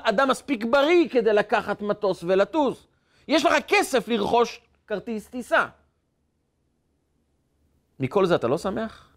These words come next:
לא. למה? כי מעולם הוא לא ירד לתוך שדהו וכרך גמי ואמר, "זו תאנה שביקרה." ומעולם לא ידע להעריך את הדברים הפשוטים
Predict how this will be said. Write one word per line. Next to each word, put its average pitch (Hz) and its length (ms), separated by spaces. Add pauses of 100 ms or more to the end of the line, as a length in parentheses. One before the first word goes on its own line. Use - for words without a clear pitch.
(960)
לא. 120 220 (720)
למה? 117 280 (1000)
כי - 140
מעולם 147 360
הוא 170 100
לא 147 140
ירד 143 300
לתוך 131 400
שדהו 131 600
וכרך 123 580
גמי 139 480
ואמר, 117 540
"זו 117 400
תאנה 104 480
שביקרה." - 580 (800)
ומעולם 160 560
לא 190 140
ידע 156 300
להעריך 139 480
את - 80
הדברים 117 400
הפשוטים 120 760